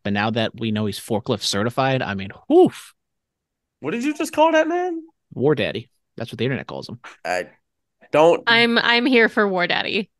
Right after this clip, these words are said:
Speaker 2: Kids, this is
Speaker 3: I'm
Speaker 2: a
Speaker 3: so <laughs> here for War
Speaker 2: kid,
Speaker 3: Daddy.
Speaker 2: kid, kids. Li-, listen, listen.
Speaker 1: What?
Speaker 3: <laughs>
Speaker 2: Th-, it's time for story time with the Mike Messiah, baby. I'm about to teach y'all a life lesson.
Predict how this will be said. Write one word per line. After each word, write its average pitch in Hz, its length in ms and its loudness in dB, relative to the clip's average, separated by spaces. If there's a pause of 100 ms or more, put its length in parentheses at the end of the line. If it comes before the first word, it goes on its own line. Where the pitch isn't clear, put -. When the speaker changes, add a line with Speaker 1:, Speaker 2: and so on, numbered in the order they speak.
(140)
Speaker 2:
Kids, 147 720 0 (400)
this 240 120 -4
is - 40 -4
Speaker 3:
I'm 220 220 2
Speaker 2:
a 240 40 -4
Speaker 3:
so 254 760 6
<laughs> 240 80 2
here 214 340 4 (200)
for 277 200 2
War 233 260 2
Speaker 2:
kid, 160 300 2
Speaker 3:
Daddy. - 140 -2
Speaker 2:
kid, 165 360 2
kids. 427 640 4
Li-, 180 140 4
listen, 220 360 0
listen. 214 240 -2 (480)
Speaker 1:
What? 440 200 0
Speaker 3:
<laughs> 302 200 -4 (540)
Speaker 2:
Th-, 190 140 -4 (120)
it's 240 280 -2
time 214 280 0
for 156 140 -6
story 151 340 0
time 135 280 2
with 123 100 -4
the 117 80 -10
Mike 120 240 -4
Messiah, 110 420 -2
baby. 101 560 -4 (600)
I'm 165 80 -4
about 160 140 4
to - 40 -8
teach 143 160 0
y'all 123 140 4
a - 20 0
life 117 240 0
lesson. 101 460 -8